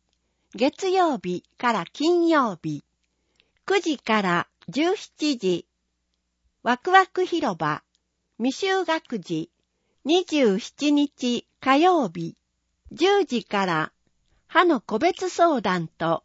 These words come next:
写真アート。定員十五組。予約受付。七月二十日火曜日、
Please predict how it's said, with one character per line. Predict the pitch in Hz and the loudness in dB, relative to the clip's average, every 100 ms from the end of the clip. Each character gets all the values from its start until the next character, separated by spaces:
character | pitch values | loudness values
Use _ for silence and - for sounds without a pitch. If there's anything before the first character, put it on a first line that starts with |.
| _ | _
写 | - 247 | -4 -2
真 | 254 339 330 311 | 0 0 0 2
ア | 285 233 | 0 0
ー | - | -4
ト。 | 156 156 - _ _ _ _ _ - | -6 -6 -6 _ _ _ _ _ 0
定 | 311 392 | 2 4
員 | 359 339 330 | 2 2 0
十 | 311 349 285 | 0 0 0
五 | 190 - | -2 -4
組。 | - 196 156 143 _ _ _ _ _ _ _ - | -4 -6 -6 -10 _ _ _ _ _ _ _ -2
予 | 247 | 2
約 | 349 - 349 | 2 2 -2
受 | 330 285 277 | -2 -2 -4
付。 | - - 233 - _ _ _ _ _ | -6 -6 -4 -4 _ _ _ _ _
七 | 359 | -4
月 | 339 359 370 | 0 0 0
二 | 339 311 | -2 -4
十 | - | -8
日 | - 285 277 - - | -6 -2 0 -2 -6
火 | 262 | -2
曜 | 311 349 269 | 0 0 -2
日、 | 156 156 - | -6 -10 -10